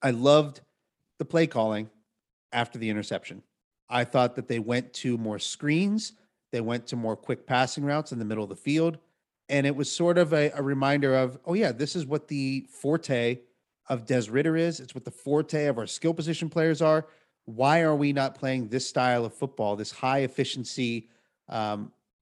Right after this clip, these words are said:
low risk style of football when we have these types of players? It also didn't put the offensive line in as many of comp-, as, in as many compromising positions as they seem to be in with these deep dropbacks and deeper routes.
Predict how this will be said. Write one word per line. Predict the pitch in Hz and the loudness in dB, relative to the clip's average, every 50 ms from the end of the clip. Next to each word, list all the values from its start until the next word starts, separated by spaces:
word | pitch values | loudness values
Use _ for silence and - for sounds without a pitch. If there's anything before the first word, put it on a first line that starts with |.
| _ _ _ _ - | _ _ _ _ -10
low | 120 117 123 131 139 | -2 2 4 4 4
risk | 127 110 123 135 135 - - - - - | 4 2 2 0 0 -2 -6 -14 -16 -14
style | - - - 139 127 127 123 117 | -14 -4 0 2 2 2 2 0
of | 110 - | -2 -2
football | - 190 185 - 135 120 117 117 | -2 -2 -2 0 0 0 2 0
when | 120 113 | 0 -2
we | 113 113 98 | -4 -4 -2
have | 131 127 127 120 110 104 | -2 -2 -2 -2 -4 -8
these | 113 117 113 - | -10 -8 -8 -6
types | - - 120 110 - 110 | -6 -6 -6 -6 -8 -12
of | - | -8
players? | - - 113 107 85 67 - - - _ _ _ _ _ _ | -4 -2 -2 -2 -2 -4 -10 -16 -20 _ _ _ _ _ _
It | - 147 156 | 0 4 6
also | 165 208 190 - 202 170 | 6 6 6 6 4 2
didn't | 139 - 156 160 185 165 - | 4 4 2 2 2 2 0
put | 165 160 - - | -2 -2 -2 -2
the | 165 156 - - | -4 -4 -4 0
offensive | 143 156 151 - 170 151 - 139 | 2 2 2 2 0 -2 0 0
line | 127 143 165 185 185 175 - - | 2 2 2 4 2 0 0 -2
in | 151 151 151 | 0 2 2
as | 143 117 | 2 2
many | 131 139 151 170 160 143 | 2 2 2 2 2 0
of | 127 - | 0 -2
comp-, | - 151 143 143 139 - _ _ _ _ _ - | -2 -2 -2 -2 -4 -8 _ _ _ _ _ 0
as, | 165 165 165 165 - | 2 2 2 2 0
in | - 170 175 185 180 - | 2 2 2 2 2 2
as | 151 156 147 127 | 0 0 0 0
many | 135 143 143 147 139 | 0 0 0 0 -2
compromising | - - 139 135 - 139 131 127 127 127 120 120 110 | -2 -2 -2 -2 -2 -2 -2 0 0 0 0 -2 -6
positions | 127 117 104 127 131 131 - 123 107 101 104 - - - _ _ _ _ _ _ _ _ _ - | -6 -4 -2 0 -2 0 -2 -4 -6 -6 -8 -10 -12 -14 _ _ _ _ _ _ _ _ _ -2
as | 131 131 120 110 123 | -2 -2 -2 -2 -4
they | 131 131 117 | -4 -4 -4
seem | - - 147 139 127 113 | -2 -2 0 0 0 -2
to | - 110 | -4 -4
be | 101 123 123 | -2 0 0
in | 120 113 | 0 0
with | 110 107 - | -2 -4 -6
these | 113 110 104 | -8 -12 -8
deep | - - 120 104 - | -6 -6 -6 -6 -4
dropbacks | 127 110 107 101 - 107 104 101 - - - | -2 -2 -2 -2 0 0 -2 -2 -2 -4 -10
and | 104 95 | -10 -10
deeper | - 107 90 - 95 | -10 -10 -8 -8 -8
routes. | 98 95 - - - - - - | -8 -8 -10 -10 -14 -18 -18 -18